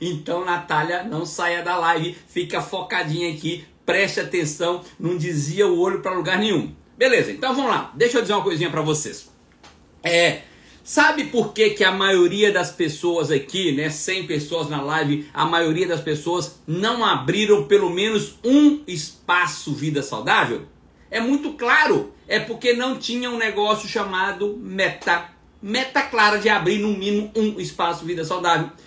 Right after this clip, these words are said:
Eu imagino, vamos imaginar agora uma situação assim pra você, ó. Se lá na Extravaganza, a Herbalife falasse assim, ó, "Toda, tá sendo decla-, agora vai ser declarado um decreto."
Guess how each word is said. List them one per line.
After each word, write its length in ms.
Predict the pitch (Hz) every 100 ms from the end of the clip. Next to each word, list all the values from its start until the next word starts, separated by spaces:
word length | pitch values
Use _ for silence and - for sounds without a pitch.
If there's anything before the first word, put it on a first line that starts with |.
| - -
Eu 200 | 240 254
imagino, 560 | 240 202 160 254 240 185
vamos 320 | 339 285 208
imaginar 400 | 214 190 185 196
agora 260 | 170 196
uma 80 | 190
situação 560 | 160 151 156 165 196 196
assim 160 | 202
pra 100 | 175
você, 240 | 175 180 165
ó. 160 | 113 - -
Se 160 | -
lá 220 | 180 208 262
na 80 |
Extravaganza, 760 | 233 214 208 214 170 170 185 180 -
a 140 | 147 165
Herbalife 480 | 165 156 165 170 -
falasse 300 | 165 160 160
assim, 200 | 175 185
ó, 280 | 180 - - _ _ -
"Toda, 480 | 220 240 233 - -
tá 120 | 190 220
sendo 540 | - 277 247 240 180
decla-, 540 | 202 202 214 214 - -
agora 440 | 175 170 196 214 202
vai 160 | 202
ser 200 | - 214
declarado 760 | 202 196 196 185 190 202 190 190
um 160 | 208
decreto." 720 | 202 185 - 190 151 - 107